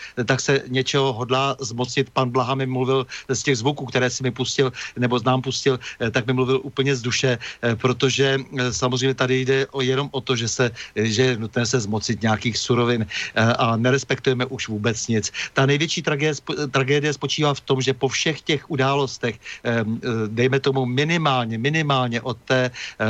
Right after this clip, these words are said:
války v Srbsku, eh, od, od toho slavného útoku na, eh, na, na srbskou integritu, eh, tak, eh, vlastně, eh, je mezinárodní právo veřejné v troskách. A to je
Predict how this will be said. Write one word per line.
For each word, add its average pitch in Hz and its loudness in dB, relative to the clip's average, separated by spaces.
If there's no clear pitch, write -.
války 127 2
v 131 -8
Srbsku, 127 -2
eh, 151 2
od, 135 -4
od 131 -2
toho 135 2
slavného 127 0
útoku 131 0
na, 123 2
eh, 120 -2
na, 120 0
na 120 0
srbskou 131 0
integritu, 120 -2
eh, 113 -2
tak, 131 0
eh, 127 2
vlastně, 135 -2
eh, - -16
je 143 2
mezinárodní 127 0
právo 127 0
veřejné 113 -2
v - -14
troskách. 104 -2
A 113 4
to 139 4
je 147 2